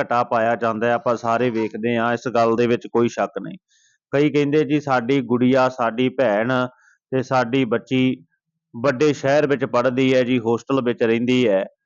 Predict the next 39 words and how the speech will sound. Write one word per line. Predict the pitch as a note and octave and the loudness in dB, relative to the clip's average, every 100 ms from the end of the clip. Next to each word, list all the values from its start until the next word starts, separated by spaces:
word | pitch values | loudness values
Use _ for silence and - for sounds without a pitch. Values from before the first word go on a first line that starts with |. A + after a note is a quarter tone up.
| _ _ | _ _
ਸਾਡਾ | C#3 C3+ C#3+ C3 | -2 0 0 0
ਮੁੰਡਾ | A#2+ B2+ C#3 | 0 0 0
ਪੜ੍ਹਦਾ | A2+ B2 B2 C3 | 2 -2 0 0
ਹੈ | B2+ | 2
ਜੀ | B2+ | -2
ਫਲਾਣੇ | B2 A#2+ A2 A#2 B2 | -2 0 0 0 -2
ਹੋਸਟਲ, | A#2 A2+ - B2 A#2+ | -2 -2 -2 -2 -2
ਫਲਾਣੇ | A#2+ A2 A2+ B2 | -2 -2 -2 -4
ਸ਼ਹਿਰ | - A#2 C#3+ | -2 0 2
ਰਹਿੰਦਾ | C3+ A2 A#2+ C3 | 2 0 -2 -2
ਹੈ," | |
ਪਰ | C3 C3 A#2 | 0 -2 -2
ਸਾਧ | B2 B2+ | -2 -2
ਸੰਗਤ, | B2+ B2+ B2+ B2+ C#3+ | -2 -4 -4 -2 0
ਉਹ | C#3+ | 0
ਰੂਮ | A2+ A#2 B2 C3 | 0 0 0 -2
ਕਿਰਾਏ | B2+ B2+ A2+ A2 A#2+ | -2 0 2 2 0
ਤੇ | C3 | 0
ਲੈ | B2 A2+ G#2 | 2 0 0
ਕੇ, | B2 C3 | -2 -2
ਕਹਿੰਦੇ | B2+ _ _ - C#3+ C#3+ D3+ | -4 _ _ -4 -2 0 2
ਜੀ, | D3+ D3+ D3+ _ - | 2 2 0 _ -6
ਰਹਿੰਦਾ | A2+ C3+ C3+ C#3+ | -2 0 2 2
ਹੈ, | C#3 | 0
ਪੜ੍ਹਦਾ | - C#3+ D3+ D3+ D#3+ C#3 | -2 -2 0 2 2 2
ਹੈ, | A#2+ B2 C3 | 2 2 2
ਉੱਥੇ | B2+ D3 | 0 -2
ਸਟੱਡੀ | C3 - C3 C3+ C3+ | -4 -2 0 0 2
ਕਰਦਾ | A#2+ A2 G2+ F#2+ G2+ | 0 0 0 -2 -2
ਹੈ। | G2+ | -6
ਪਰ | B2 A#2 | -4 -4
ਸਾਧ | B2 C3 C3 | 0 -2 -2
ਸੰਗਤ, | C3+ A#2+ G#2+ C3 C#3 C#3 _ _ - | -4 -4 -2 0 0 -2 _ _ -8
ਮੁੰਡੇ | C3 C#3 D#3 D#3 | -4 0 0 0
ਕੁੜੀਆਂ | - C3+ C3 C#3 C#3 - | 0 -2 0 0 0 0
ਆਪਸ | B2 B2+ C#3 A#2+ | 0 0 -2 -2
ਦੇ | A#2+ C3+ | -2 0
ਵਿੱਚ | A#2+ A#2+ - B2+ A2 A#2+ A#2+ _ _ _ - | 2 0 0 0 2 0 -2 _ _ _ -6
ਇੱਕ | C#3+ C#3 | -4 -2